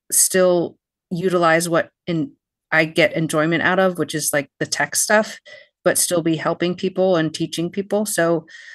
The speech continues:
but my realm of how in the weeds I could help people in terms of services and setup and ongoing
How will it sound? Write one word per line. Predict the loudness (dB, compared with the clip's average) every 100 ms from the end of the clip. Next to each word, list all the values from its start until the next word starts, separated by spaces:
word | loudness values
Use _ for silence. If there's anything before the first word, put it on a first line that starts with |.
| -20 _ -2
but | 0
my | 4 4 4 0 _ _
realm | -2 2 4 4
of | 2 0 -4 -10
how | 0 2 2 0 -4 _
in | -4 -2
the | 0
weeds | 2 2 0 -2
I | -4
could | -4
help | 0 -2 0
people | -6 0 0 0
in | -2 -4
terms | -2 -2 -2
of | -2
services | 0 2 2 0 0 0 0
and | 0
setup | 2 4 4 4 0
and | -4 -2 -4 -10 _ -4
ongoing | 0 2 2 2 2 -2 -4